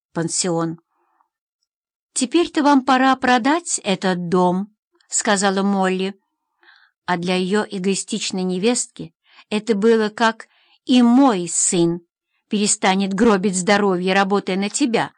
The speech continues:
как каторжный". Дэвид поспешил прийти на помощь жене. "Я согласен с Гарриет. Дом продавать пока не надо". "Ну а что, по-твоему, тут может поменяться?"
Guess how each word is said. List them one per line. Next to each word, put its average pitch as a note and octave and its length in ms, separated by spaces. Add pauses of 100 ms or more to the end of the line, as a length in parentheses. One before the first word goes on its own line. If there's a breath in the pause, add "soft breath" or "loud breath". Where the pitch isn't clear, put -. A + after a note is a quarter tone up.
(140)
как - 260
каторжный". D3 720 (1120)
Дэвид C#4 460
поспешил A#3+ 520
прийти G#3 420
на G3 140
помощь F#3+ 380
жене. F3+ 440 (960 soft breath)
"Я D#4+ 160
согласен A#3 600
с E3+ 100
Гарриет. D3 560 (360)
Дом D4+ 300
продавать G#3 600
пока G3 300
не A3+ 160
надо". D3+ 420 (1040 soft breath)
"Ну G#3+ 440
а A3+ 220
что, C4+ 760 (320 soft breath)
по-твоему, A3+ 680
тут A#3+ 240
может B3 380
поменяться?" C#4 840